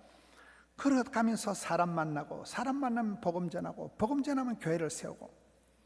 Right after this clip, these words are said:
바리새인 중에 바리새였던 그였지만은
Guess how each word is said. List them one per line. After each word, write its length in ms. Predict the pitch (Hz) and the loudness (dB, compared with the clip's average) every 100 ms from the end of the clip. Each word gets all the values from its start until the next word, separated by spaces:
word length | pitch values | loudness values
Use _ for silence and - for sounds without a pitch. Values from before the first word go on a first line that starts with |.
| - - _ _ _ _ _ _ - | -20 -20 _ _ _ _ _ _ -6
바리새인 480 | 143 214 220 269 240 | 0 2 2 0 0
중에 200 | 254 233 | -2 -2
바리새였던 720 | - 160 170 - 160 185 151 | -2 -2 -2 -4 -6 -6 -6
그였지만은 760 | 165 147 - 135 123 147 143 | -6 -6 -8 -12 -8 -6 -6